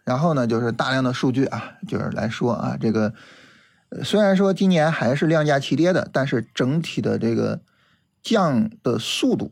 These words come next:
啊，收敛了特别多啊，就是不会再跌下去了。然后后面基-，基本上就会是一个转折。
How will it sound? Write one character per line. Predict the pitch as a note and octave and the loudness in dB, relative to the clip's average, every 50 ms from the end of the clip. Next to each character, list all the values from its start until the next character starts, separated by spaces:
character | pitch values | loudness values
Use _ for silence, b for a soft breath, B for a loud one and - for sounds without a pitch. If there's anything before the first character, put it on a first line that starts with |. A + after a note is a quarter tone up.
| _ _ _ | _ _ _
啊， | - - - | -16 -12 -8
收 | - - - F3 F3 | -4 -2 2 2 4
敛 | E3 C#3+ A2+ - | 4 2 0 0
了 | - - - | -2 -6 -6
特 | - - - B2 | -6 -4 -2 -2
别 | G#2+ F#2 F2+ | -2 -2 -2
多 | - - - - - _ - | -4 -6 -8 -10 -14 _ -18
啊， | - - - | -16 -12 -10
就 | - - G#2+ | -8 -6 -6
是 | G#2+ - G2+ G2+ - - - - - - - - - - - - | -4 -2 -2 -2 -4 -4 -8 -12 -16 -20 -20 -18 -18 -18 -12 -8
不 | - A2+ | -4 -2
会 | B2 C#3 | 0 0
再 | C3 A#2 A2 | 2 0 0
跌 | - A2+ A2+ | 0 0 0
下 | A2+ - - | 0 0 -2
去 | - - | -6 -8
了。 | - - - - | -10 -12 -12 -12
然 | G#2 A2 - | -10 -8 -8
后 | B2 | -8
后 | B2 - - C3+ | -6 -2 0 2
面 | A#2+ A2+ G#2+ G2 | 2 2 2 0
基-， | - - B2 - - - | 0 -2 -4 -4 -4 -2
基 | - G3 | 0 2
本 | E3+ C#3 A2 | 2 2 2
上 | A2+ A2 | 2 0
就 | A2 A2 | 0 0
会 | G#2+ A#2+ A2 | 0 -2 -2
是 | A2+ | 0
一 | A2+ | 0
个 | G#2 G2+ | -2 -2
转 | - - - | -2 -4 -8
折。 | - | -8